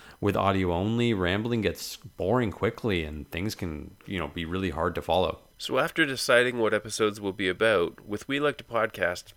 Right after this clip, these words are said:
Speaker 2: we'd basically wing it. Arvin had a list of discussion topics, but other than going over, over it before we recorded,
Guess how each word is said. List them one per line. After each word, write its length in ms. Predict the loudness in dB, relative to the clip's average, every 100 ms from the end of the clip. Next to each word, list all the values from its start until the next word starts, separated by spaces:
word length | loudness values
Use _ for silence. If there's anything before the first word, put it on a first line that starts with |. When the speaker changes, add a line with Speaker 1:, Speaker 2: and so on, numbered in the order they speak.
| -10
Speaker 2:
we'd 240 | -6 -4
basically 460 | -2 -2 -4 -6 -4
wing 240 | -2 -2
it. 160 | -2 -8 -18 -20 -20 -20 -2
Arvin 200 | 0 2
had 120 | 2 4
a 60 |
list 260 | 4 2 0
of 100 | -6
discussion 460 | -4 0 0 -2
topics, 480 | -2 -2 0 -2 -4
but 300 | -2 0 0 -6 -20 -4
other 220 | -2 -2
than 140 | -2
going 280 | 2 2 4
over, 260 | 2 2 -2 -2 2
over 240 | 2 4
it 120 | 0 -2
before 300 | -4 -2 -2
we 140 | -2
recorded, 640 | -4 -2 2 2 2 -4